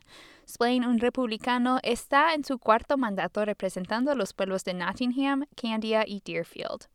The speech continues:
Él no retornó una llamada para pedir su comentario.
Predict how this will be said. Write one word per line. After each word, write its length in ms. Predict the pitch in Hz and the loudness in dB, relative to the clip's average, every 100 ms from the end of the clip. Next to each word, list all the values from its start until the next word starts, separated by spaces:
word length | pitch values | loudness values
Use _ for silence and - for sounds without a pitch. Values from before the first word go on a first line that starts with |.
| _ - - - - | _ -20 -20 -18 0
Él 180 | 233 233 | 0 4
no 160 | 269 | 2
retornó 640 | 302 359 320 240 202 185 180 | 2 2 2 2 0 -4 -2
una 220 | 226 240 | 0 0
llamada 440 | 254 247 208 196 | 0 -2 0 -2
para 220 | 208 220 | -2 -6
pedir 320 | 220 226 247 294 | -4 -4 -4 -6
su 140 | - | -6
comentario. 720 | - 170 160 165 175 208 - | -4 -4 -6 -4 -4 -4 -12